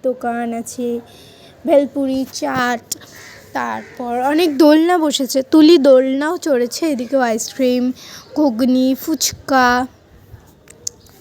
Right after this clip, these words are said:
বসেছে, মেলা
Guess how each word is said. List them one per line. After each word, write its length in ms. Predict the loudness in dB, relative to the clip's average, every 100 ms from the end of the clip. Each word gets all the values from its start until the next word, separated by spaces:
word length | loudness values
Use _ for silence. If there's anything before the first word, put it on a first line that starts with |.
| _ _ _ -20 -20 -14 -8
বসেছে, 520 | -8 -6 -8 -8 -10 -10 -14 -20 -20 -20 -20 -20 -20 -20 -20 -20 -20 -20 -20 -6 -4
মেলা 360 | -2 0 0 2